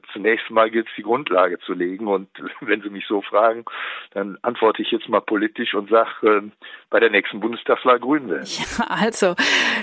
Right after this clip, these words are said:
Speaker 2: äh, ja gut, aber ich kann jetzt hier, äh, keine Wahlempfehlung aussprechen für die Grünen. Aber wir Verdi-Selbstständigen werden in den kommenden Monaten uns sehr genau ansehen,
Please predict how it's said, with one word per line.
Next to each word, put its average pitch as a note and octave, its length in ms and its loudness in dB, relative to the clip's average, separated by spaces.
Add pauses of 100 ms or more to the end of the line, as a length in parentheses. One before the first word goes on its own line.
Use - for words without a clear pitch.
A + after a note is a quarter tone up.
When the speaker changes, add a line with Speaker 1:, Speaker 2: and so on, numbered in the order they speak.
(160)
Speaker 2:
äh, G3 420 2
ja A3+ 180 4
gut, C#4+ 340 4
aber G3 340 2
ich - 160 -6
kann - 160 -2
jetzt G3 300 2
hier, F#3 800 2
äh, F#3+ 40 -14
keine A3+ 400 2
Wahlempfehlung G#3+ 960 4
aussprechen F3+ 920 2 (600)
für - 240 4
die G#3 200 2
Grünen. G#3 680 4 (140)
Aber C4 680 2 (180)
wir A3 360 2
Verdi-Selbstständigen F#3+ 1200 0
werden F3+ 300 2
in - 160 -6
den F3 220 -2
kommenden F#3 640 0
Monaten A3 680 2
uns F3+ 300 -4
sehr B3 160 2
genau G3+ 400 0
ansehen, F#3+ 720 2